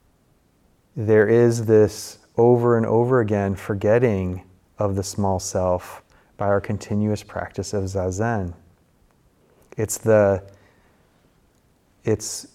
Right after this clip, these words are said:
the, the inner critic arises and then the breath. The, a hindrance arises, there's the breath.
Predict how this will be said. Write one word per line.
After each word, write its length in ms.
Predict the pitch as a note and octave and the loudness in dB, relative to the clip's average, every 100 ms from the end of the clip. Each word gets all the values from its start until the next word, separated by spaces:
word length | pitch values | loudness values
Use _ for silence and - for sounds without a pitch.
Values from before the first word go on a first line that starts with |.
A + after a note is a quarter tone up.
| _ | _
the, 580 | A2 G#2 G#2 G2+ G2+ G2 - | -6 -2 -2 0 -2 -6 -8
the 100 | A2 | -6
inner 260 | A2+ B2 B2 | 0 0 0
critic 360 | - A#2+ A2 | 2 2 4
arises 720 | G#2+ G#2 G2 A2+ A2+ G#2 G2 - | 2 2 2 2 2 0 -2 -4
and 240 | G#2+ G#2 | -6 -2
then 500 | G#2 G2+ G2+ G2 F#2 - _ _ _ _ _ _ _ _ A2 G2+ _ _ | 0 0 0 -2 -6 -10 _ _ _ _ _ _ _ _ -12 -12 _ _
the 120 | - G2+ | -8 -2
breath. 600 | A2 G#2 F2+ - - - _ _ _ _ _ _ _ C3+ | 4 4 2 -4 -18 -20 _ _ _ _ _ _ _ -10
The, 560 | G2+ G#2 G#2 G2 F#2+ F2+ - | -4 -2 -2 -2 -4 -8 -12
a 80 | - | -8
hindrance 520 | - B2 B2 G#2+ - | -2 0 2 0 0
arises, 640 | G2+ G2 F#2+ F#2 F2+ - - | 0 0 0 -2 -6 -12 -18
there's 240 | - G2+ F#2+ | -4 -4 -2
the 80 | G2+ | -2
breath. 480 | G#2 G#2+ G2+ - | 2 2 2 -2